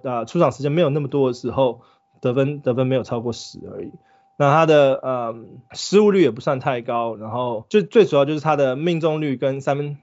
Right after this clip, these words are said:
三分球都还算不错，所以我会讲说，诶，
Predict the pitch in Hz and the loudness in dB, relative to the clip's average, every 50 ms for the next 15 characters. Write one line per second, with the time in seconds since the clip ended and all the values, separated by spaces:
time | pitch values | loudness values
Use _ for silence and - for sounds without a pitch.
0 | _ _ - - - 151 147 147 147 147 147 139 - 117 101 110 131 127 - 123 | _ _ -18 -4 -2 0 0 0 -2 -4 -4 -4 -6 -6 -4 -4 -6 -6 -6 -8
1 | 113 - 135 123 117 113 - - - 120 90 123 135 - 170 156 135 123 143 147 | -6 -6 -6 -6 -8 -12 -12 -8 -8 -6 -6 -8 -4 0 2 4 4 4 4 2
2 | 131 117 113 127 131 139 175 202 202 | 0 -2 -2 -2 0 0 0 0 -2